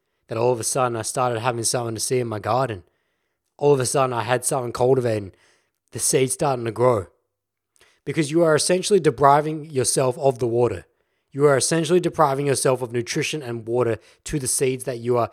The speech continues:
saying that you want to cultivate when you decide to make excuses. Uh, excuses aren't water. Excuses aren't sunshine.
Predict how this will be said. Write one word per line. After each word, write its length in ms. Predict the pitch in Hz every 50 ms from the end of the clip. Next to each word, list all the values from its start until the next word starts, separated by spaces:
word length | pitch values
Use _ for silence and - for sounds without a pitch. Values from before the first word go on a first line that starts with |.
| _ _ _
saying 540 | - - - - - 135 120 127 139 143 143
that 200 | 143 135 - -
you 100 | 123 110
want 280 | 98 101 107 123 139 -
to 80 | -
cultivate 600 | - - 151 156 - - 156 185 185 190 202 202 _ _ _ _ _ _ _ _ _ _
when 280 | - 117 127 135 143 147
you 120 | 151 151
decide 400 | 139 127 - - 143 120 117 117 -
to 80 | 131
make 180 | 120 117 110 104
excuses. 680 | 110 - - - 110 98 92 - - 87 - - - _ _ _ _ _ _ _ _ _ _ _ _ _ _ _ _ _ _ _ _ _ - 117
Uh, 40 | 110
excuses 600 | 123 123 - - - 165 175 170 139 156 151 143
aren't 260 | 135 123 120 113 104
water. 200 | 104 104 101 95
Excuses 580 | 95 95 - - - 190 185 156 151 156 139
aren't 240 | 139 135 123 120 113
sunshine. 600 | - - 120 104 104 101 - - 95 90 85 85